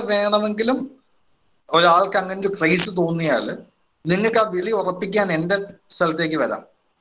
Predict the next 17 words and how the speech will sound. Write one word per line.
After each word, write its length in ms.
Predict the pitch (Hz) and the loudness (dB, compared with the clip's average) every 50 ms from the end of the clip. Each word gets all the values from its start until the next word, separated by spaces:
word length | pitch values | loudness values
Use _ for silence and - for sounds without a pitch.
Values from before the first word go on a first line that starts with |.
| _ _ | _ _
കാര്യം 340 | - 147 143 135 127 131 - - - - - _ _ _ - | 0 2 2 2 0 -2 -6 -8 -12 -18 -20 _ _ _ -2
ഇത് 120 | 175 190 | 0 2
എല്ലാവരുടെയും 600 | 190 190 202 214 226 220 220 214 208 214 214 214 214 - | 2 2 0 -2 -2 -2 -2 -2 -4 -6 -6 -6 -6 -6
cup 200 | 175 160 - - | -6 -6 0 2
of 180 | 180 180 170 - - | 4 4 4 2 -2
tea 140 | - 196 165 143 | -2 0 0 2
അല്ല. 240 | 117 117 120 117 104 - - - _ _ _ _ _ _ _ _ _ _ _ _ _ - | 2 0 -2 -4 -6 -6 -10 -14 _ _ _ _ _ _ _ _ _ _ _ _ _ -2
ഇത് 100 | 160 180 180 170 | 0 2 2 2
നിങ്ങളുടെ 360 | 165 175 185 208 240 247 240 - | 2 0 0 2 2 0 2 2
cup 240 | - 196 190 - - 190 | 0 0 0 0 0 0
of 160 | 185 180 - - - | 0 0 -2 -6 -8
tea 160 | 175 175 180 208 208 180 | -6 -4 -2 0 0 2
ആണെന്ന് 380 | 165 165 175 190 196 185 170 151 | 2 2 0 0 0 0 0 0
ഉറപ്പ് 280 | 143 156 156 - 202 | 0 0 -2 -2 -2
വരുത്താൻ 460 | 180 147 127 117 107 - - - - - - - - _ _ _ _ _ _ _ _ _ | 0 0 0 0 -2 -6 -12 -14 -14 -14 -16 -18 -20 _ _ _ _ _ _ _ _ _
നിങ്ങൾ 220 | 156 180 202 214 208 185 | -2 0 2 2 2 2
വന്ന് 220 | 156 151 180 | 0 -2 -4